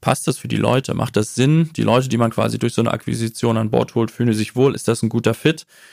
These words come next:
Weil sonst wird sich das nicht gut ausgehen. Sonst werden die Leute halt ziemlich schnell gehen. Und das ist halt, ich glaube, auf beiden Seiten quasi einmal auf der Seite zu schauen, wie kann man die Leute integrieren? Wie kann man denn relativ schnell den Leuten auch quasi,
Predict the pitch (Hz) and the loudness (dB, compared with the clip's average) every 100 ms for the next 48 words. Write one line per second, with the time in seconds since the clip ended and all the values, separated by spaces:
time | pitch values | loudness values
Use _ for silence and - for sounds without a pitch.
0 | _ 110 110 113 110 - - 104 107 131 | _ -4 0 4 2 0 -6 -2 2 2
1 | 151 - 117 110 113 110 - 104 - - | 0 -4 -2 -2 -2 -4 -2 -4 -2 -2
2 | - - - - - 110 107 104 107 123 | -4 -4 -6 -6 -4 -2 0 0 0 0
3 | 107 117 - - 113 - 110 113 131 123 | -2 -6 -10 -6 -6 -4 -4 -2 0 0
4 | 110 117 117 113 107 - - 113 110 - | 0 -2 0 0 0 -6 -2 0 2 0
5 | 110 - _ - 127 131 120 127 117 110 | -2 -6 _ -2 0 0 0 0 -2 -2
6 | 107 - 113 - 107 110 110 113 - - | -2 -2 -2 -2 -2 0 0 -2 -4 -6
7 | 113 - 110 110 113 123 110 110 107 110 | -4 0 2 2 0 0 2 2 0 0
8 | 110 110 123 151 143 143 - - - - | -4 -4 0 2 2 0 -4 -16 -16 -4
9 | 120 117 113 107 110 107 113 - 107 - | -2 2 2 2 0 0 0 -2 -4 0
10 | 113 113 110 107 117 - - - - - | 2 2 0 0 0 0 -2 -4 -6 -4
11 | 110 110 110 107 | -2 0 0 0